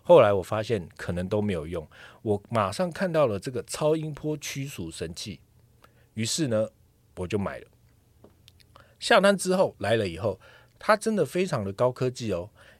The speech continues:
你知道为什么我觉得它可能，maybe，或许真的有用？因为当我戴着无线耳机、蓝牙耳机经过这个超音波神器的时候、驱鼠神器的时候，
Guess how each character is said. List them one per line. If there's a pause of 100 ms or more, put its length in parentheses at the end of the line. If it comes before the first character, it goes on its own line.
(200)
你
知
道
为
什
么
我
觉
得
它
可
能， (240)
maybe， (320)
或
许 (640)
真
的
有
用？ (160)
因
为 (540)
当
我
戴
着 (640)
无
线
耳
机、
蓝
牙
耳
机
经
过
这
个
超
音
波
神
器
的
时
候、
驱
鼠
神
器
的
时
候，